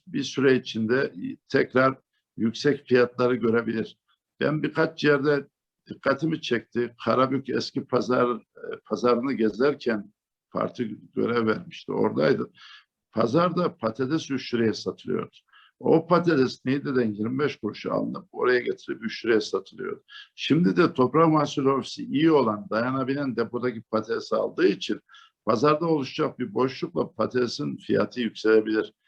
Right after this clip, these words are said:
Dediğim gibi geçen yıl bu dönemlerde Mısır'dan Ticaret Bakanlığı patates ithal etmişti. Yine o duruma düşebiliriz. Ayrıca marketlerde, e, kışlık patatesi taze patates diye satıp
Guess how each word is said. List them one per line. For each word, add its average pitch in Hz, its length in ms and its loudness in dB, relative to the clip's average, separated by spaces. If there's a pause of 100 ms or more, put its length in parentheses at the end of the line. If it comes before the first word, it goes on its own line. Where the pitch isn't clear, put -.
(300)
Dediğim 156 360 2
gibi 143 240 -2
geçen 113 340 0
yıl 147 280 0
bu - 140 -8
dönemlerde 135 640 -2
Mısır'dan 104 720 -2 (380)
Ticaret 139 580 -2
Bakanlığı 123 540 -4 (100)
patates 127 500 -4
ithal 110 280 0
etmişti. - 680 -8 (300)
Yine 123 120 2
o 139 180 4
duruma 127 320 0
düşebiliriz. 117 680 -2 (320)
Ayrıca 156 460 2
marketlerde, 143 1080 -2 (260)
e, 110 200 0
kışlık 180 440 -4
patatesi 135 600 -2
taze 120 360 2
patates 127 640 -4
diye 117 140 2
satıp 110 420 -4